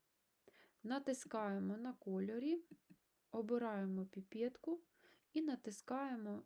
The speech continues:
е, обираємо колір внизу, так? То він повинен повернути в напрямку дев'яносто градусів.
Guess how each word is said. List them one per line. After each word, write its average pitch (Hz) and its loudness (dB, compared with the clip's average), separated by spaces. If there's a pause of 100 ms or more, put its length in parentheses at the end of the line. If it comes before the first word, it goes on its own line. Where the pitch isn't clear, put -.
е, 208 -6
обираємо 214 -2
колір 233 2
внизу, 196 -4 (200)
так? - -12 (1900)
То 240 6 (1600)
він 220 2
повинен 208 4
повернути 254 4
в 190 -2
напрямку 196 -2
дев'яносто 202 0
градусів. 190 -2